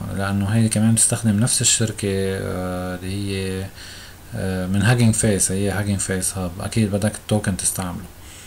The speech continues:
ف، آه، بتكون أنت بتفوت له صورة، لأنه هي صورة أنت من عندك، يعني هيدا يو آر إل، آه، أنت من عندك. بركي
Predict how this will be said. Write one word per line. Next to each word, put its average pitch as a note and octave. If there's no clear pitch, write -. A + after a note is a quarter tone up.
ف، -
آه، F#2+
بتكون -
أنت D#3
بتفوت C#3+
له C#3
صورة، A2+
لأنه G2+
هي A2+
صورة A#2
أنت B2
من G2+
عندك، F#2+
يعني F2
هيدا F#2+
يو F#2+
آر F#2+
إل، F#2+
آه، F#2
أنت F#2
من F#2
عندك. F#2
بركي G#2+